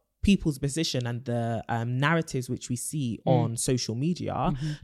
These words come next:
Speaker 1: Don't just blindly accept anything just because someone with a big platform said it. You may even listen to our podcast and be like, "I don't agree with some of the things you say."
Speaker 2: Mm.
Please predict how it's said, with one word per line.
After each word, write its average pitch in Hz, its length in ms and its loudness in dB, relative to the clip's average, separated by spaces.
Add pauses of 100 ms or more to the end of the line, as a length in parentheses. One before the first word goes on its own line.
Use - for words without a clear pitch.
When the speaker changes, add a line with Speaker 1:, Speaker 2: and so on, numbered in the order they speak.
Speaker 1:
Don't 208 220 6
just 240 200 -6
blindly 175 480 -2
accept - 480 -6
anything 156 460 6
just 139 160 -4
because 135 240 -2
someone 143 260 -2
with 131 140 -2
a 120 60 -4
big 123 280 -6
platform 123 460 -2
said 151 220 -2
it. 107 100 0
You 160 160 -2
may 208 120 0
even 175 220 -2
listen 160 220 -4
to - 80 -8
our 156 160 0
podcast 131 340 2
and - 60 -14
be 139 60 -2
like, 127 180 -6
"I 127 40 -4
don't 151 200 -4
agree 120 240 -6
with 143 140 -4
some 123 140 -8
of 120 60 -8
the 113 80 -4
things 123 280 -8
you 117 80 -8
say." 147 360 -2
Speaker 2:
Mm. 156 280 -4